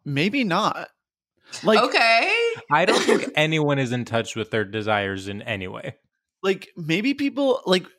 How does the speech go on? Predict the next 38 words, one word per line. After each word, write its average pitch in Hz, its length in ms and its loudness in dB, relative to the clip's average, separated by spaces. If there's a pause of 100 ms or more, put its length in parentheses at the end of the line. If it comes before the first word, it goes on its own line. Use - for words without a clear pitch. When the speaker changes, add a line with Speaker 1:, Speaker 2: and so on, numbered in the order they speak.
Speaker 1:
have 175 160 0
you 220 60 2
ever 254 140 0
thought 233 240 0
that 185 120 -2
maybe 147 240 -2
you're 170 160 0
more 143 280 0
horny 135 360 -4
than 139 140 -2
other 127 180 -2
people? 180 520 -4 (260)
Speaker 2:
Yeah. 233 420 -2 (460)
Speaker 1:
And 156 180 -4
so 185 140 0
I 175 100 2
think 240 220 -4
Speaker 2:
Mm-hmm. 247 80 -20
Speaker 1:
that 170 300 0
is, 175 140 -2 (120)
I 180 100 2
feel 190 220 0
that 156 140 2
way - 120 0
sometimes. 139 400 -8
And 151 80 -4
I'm 147 60 0
like, 147 200 0
"Wait, 175 280 0
maybe 180 280 0
not 190 220 2
everyone's 143 300 0
thinking 135 160 -4
about 123 120 -4
this 127 120 -6
all - 80 0
the - 60 -8
time." - 300 -10